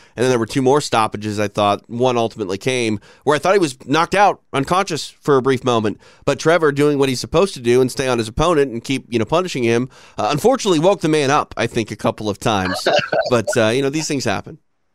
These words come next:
Speaker 2: Well, you know, the other thing too, Trevor, is when I think about your pedigree and your background, you fought at one fifty-five, one seventy, one eighty-five. You've been ranked number one at all those weights in Alabama and Tennessee.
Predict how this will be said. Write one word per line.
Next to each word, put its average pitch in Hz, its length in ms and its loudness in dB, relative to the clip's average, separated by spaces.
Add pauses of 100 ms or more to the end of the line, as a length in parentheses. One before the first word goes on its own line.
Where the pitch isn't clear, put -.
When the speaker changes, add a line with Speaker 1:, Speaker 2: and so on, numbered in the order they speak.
(600)
Speaker 2:
Well, 156 140 0
you 165 100 0
know, 170 120 0
the 165 120 -4
other 202 120 -6
thing 151 180 -6
too, 160 140 -6
Trevor, 113 360 -4
is 104 120 -8
when 113 140 -6
I 117 80 -4
think 147 180 -10
about 123 200 -4
your 107 100 -8
pedigree 107 500 -8
and 95 60 -8
your 95 100 -6
background, 90 640 -6 (480)
you 139 140 -4
fought 135 360 0
at 104 220 -6
one 123 200 -6
fifty-five, 90 600 -10
one 131 180 -8
seventy, 98 440 -6
one 110 220 -10
eighty-five. 101 580 -12
You've 98 100 -12
been 104 120 -14
ranked 117 240 -8
number 113 180 -10
one 117 260 -8
at 101 60 -10
all 113 180 -6
those 117 200 -10
weights 107 280 -8
in 98 80 -12
Alabama 98 500 -10
and 90 100 -12
Tennessee. 95 720 -10